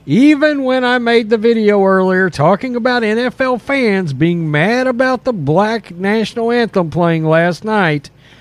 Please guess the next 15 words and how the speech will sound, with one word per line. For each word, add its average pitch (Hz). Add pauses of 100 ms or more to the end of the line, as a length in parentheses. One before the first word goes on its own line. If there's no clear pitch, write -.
(260)
the 110
fact 165
is 214
that 180
anthem 214
was 214
played 185
during 175
the 180
N 185
B 185
C 180
kickoff 160 (540)
pregame 214
show. 139